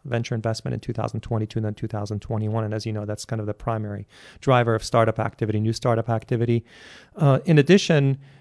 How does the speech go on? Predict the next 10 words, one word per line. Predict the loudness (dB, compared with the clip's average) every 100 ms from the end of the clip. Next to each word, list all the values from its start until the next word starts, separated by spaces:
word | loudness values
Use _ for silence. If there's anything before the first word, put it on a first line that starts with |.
| _ _ 0
um, | 4 4 2 -2
since | -4 -2
the | 0
markets | 4 4 4 -2 -4 0
are | 2 4 2 0 -6
expecting | -8 -8 0 0 0 -2 -4
continued | -4 -6 -4 -4 -6
slowdown | -6 -2 0 2 2 0 -4
generally, | -4 0 2 2 2 0 -2 -6 _ _ _ -2
and | 0 2 0 -2 -6